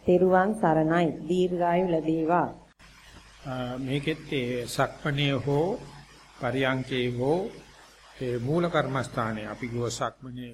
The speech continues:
Speaker 2: වම දකුණ වශයෙන් පවත්නකොට දැනෙන දේවල්, එහෙම නැත්නම් පරියංකයට ගියාට පස්සේ, අ, බලන අරමුණ පිළිබඳ විස්තර ඉතාමත් අඩුවෙන් තමයි සඳහන් කරලා තියෙන්නේ.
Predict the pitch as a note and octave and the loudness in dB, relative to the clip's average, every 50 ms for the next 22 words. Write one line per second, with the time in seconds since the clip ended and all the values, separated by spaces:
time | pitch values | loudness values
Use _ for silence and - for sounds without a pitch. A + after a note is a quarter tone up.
0 | - _ - C3+ B2 B2+ C#3 C#3 C3 C3+ A2+ - D#3 C#3 C3+ C3 C3+ B2+ - - | -18 _ -8 -6 -4 -2 -2 0 0 0 0 0 0 0 2 2 0 0 0 0
1 | C#3+ C3 C3 B2+ C3+ B2+ C3+ C3 - - C#3+ C3 C#3 C3+ C#3+ C3+ C#3+ C3+ C#3+ C#3 | 0 0 0 -2 -2 -2 -2 -4 -4 -4 -4 -4 -4 -4 -4 -4 -4 -4 -4 -2
2 | C#3 C#3+ D3 D3 C#3+ D#3 D#3 E3 F3+ G#3 A#3+ - - - - - _ _ _ _ | -2 -2 -4 -4 -4 -4 -4 -4 -6 -6 -8 -12 -20 -20 -20 -20 _ _ _ _
3 | - - - _ _ - C3+ C3 C3+ C3 B2+ C3+ - C3+ C3 B2 A#2 A2+ A2 A2+ | -20 -20 -20 _ _ -6 -4 -2 -2 -2 -2 -4 -4 -2 -2 -2 -2 -4 -6 -8
4 | A2+ - - - _ _ _ - C3+ B2+ B2+ C3+ C#3+ C#3+ C#3+ C#3 C#3 D#3 D3+ C#3 | -10 -14 -20 -20 _ _ _ -6 -6 -4 -2 -2 -2 -2 -2 -2 -4 -6 -4 -4
5 | D3+ C3+ C#3 D3 D3 D3 D3 C#3 D3 - D3+ C#3+ C#3+ - - - E3+ D3+ D3 D3+ | -6 -4 -2 0 0 0 -2 -2 -4 -6 -6 -6 -6 -6 -6 -4 -4 -4 -4 -4
6 | - - - - - _ _ _ _ _ _ _ - D3 C#3 C3 C3+ C#3 D3 D#3 | -6 -12 -20 -20 -20 _ _ _ _ _ _ _ -8 -8 -2 0 0 0 0 0
7 | E3 E3 C#3+ C3 C#3 D3 D3 C#3+ D3+ E3 D#3 D#3+ D#3 D3 D3+ E3+ E3+ F3 E3+ E3 | 0 0 0 0 0 0 -2 -4 -4 -6 -6 -6 -8 -6 -6 -6 -6 -4 -4 -4
8 | D#3 D3 - F#3 F3 E3 C#3 - - D#3 D3 D#3 E3+ F3+ G#3+ G#3 - D#3 D#3+ D3+ | -6 -6 -6 -6 -6 -6 -6 -6 -6 -4 -4 -2 -2 -4 -6 -4 -4 -4 -4 -2
9 | D#3+ E3+ D#3+ D#3+ E3 D3 D#3+ E3 D#3 - C#3 C#3 C3+ B2 C3 C3 B2 - B2 A#2+ | -2 -2 -2 -2 -4 -6 -6 -6 -4 -4 -4 -2 -2 -2 -2 -2 -4 -6 -4 -4
10 | A#2+ A2+ A#2 A#2+ A2+ A2 G#2+ A#2+ D3+ A#3+ - | -4 -4 -2 -2 -2 -2 -2 -2 -4 -4 -6